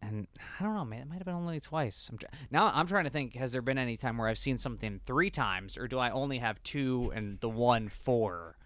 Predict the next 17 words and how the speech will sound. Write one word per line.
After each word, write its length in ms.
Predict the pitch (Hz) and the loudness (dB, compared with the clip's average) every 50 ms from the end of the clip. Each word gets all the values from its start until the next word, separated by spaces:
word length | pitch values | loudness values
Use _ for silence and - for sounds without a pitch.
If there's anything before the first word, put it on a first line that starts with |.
| - - - - - - - - - - - - | -20 -20 -20 -20 -20 -20 -20 -20 -20 -20 -20 -14
And 80 | - | -12
I 60 | 104 104 | -12 -10
can't 260 | - - 139 131 120 | -8 -6 -6 -6 -6
think. 160 | - 131 131 135 | -6 -8 -8 -8
I'm 80 | 104 104 | -10 -10
trying 200 | - 127 127 123 | -8 -8 -8 -8
to 60 | 113 | -6
think 160 | - 131 107 | -8 -10 -8
what 220 | 101 107 113 113 113 | -6 -4 -4 -2 -2
else 220 | 113 113 - - | -2 -2 -4 -6
I 40 | 120 | -8
would 120 | 110 104 | -8 -8
have 80 | 104 - | -8 -8
seen 180 | - 110 101 | -10 -10 -10
three 240 | 95 - 104 107 104 | -10 -10 -10 -10 -10
times, 460 | - 113 107 104 92 87 87 80 - - | -8 -8 -8 -8 -8 -10 -12 -16 -16 -12
but 220 | - 95 90 87 | -8 -6 -6 -6